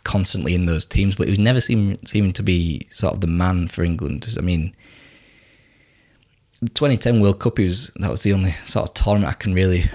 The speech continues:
remember him actually playing at, really, uh, which is really bizarre when you consider how mu-, how great he is in front of goal and what a fantastic sort of England forward he is. He's always, like, number three or four in the line, wasn't he, unfortunately, but, um, I don't think he's overrated.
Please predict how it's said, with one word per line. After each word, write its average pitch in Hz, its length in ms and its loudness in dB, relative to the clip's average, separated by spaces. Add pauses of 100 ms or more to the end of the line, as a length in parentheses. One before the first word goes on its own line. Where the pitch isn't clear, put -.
(120)
remember 92 380 2
him 87 280 -2 (560)
actually - 280 -12
playing 107 360 2
at, - 180 -4 (140)
really, 98 320 0 (140)
uh, 85 100 0
which - 220 -4
is 95 80 0
really 98 200 2
bizarre 85 300 0
when 80 120 0
you - 260 -6
consider - 340 -4
how 82 300 -2
mu-, 85 100 -2 (260)
how 71 180 -4 (440)
great 98 300 2
he 104 100 4
is 95 80 2
in 90 100 0
front 85 200 -2
of 85 80 -2
goal 92 320 4
and 87 120 0
what 58 100 -6
a 98 40 -8
fantastic - 680 -4 (580)
sort - 200 -2
of 87 80 0
England 92 300 0
forward 98 320 2
he 87 60 0
is. 113 140 2
He's 165 160 0
always, 160 260 2
like, 127 140 0
number 95 280 0
three 80 460 -6
or 69 40 -6
four 82 280 -2
in 82 80 0
the 80 60 -2
line, 82 280 -2
wasn't 82 220 -2
he, 78 60 -2
unfortunately, 87 600 -4
but, - 400 -6
um, 85 220 -4
I - 40 -2
don't - 140 0
think 87 140 0
he's 82 100 -2
overrated. - 560 -6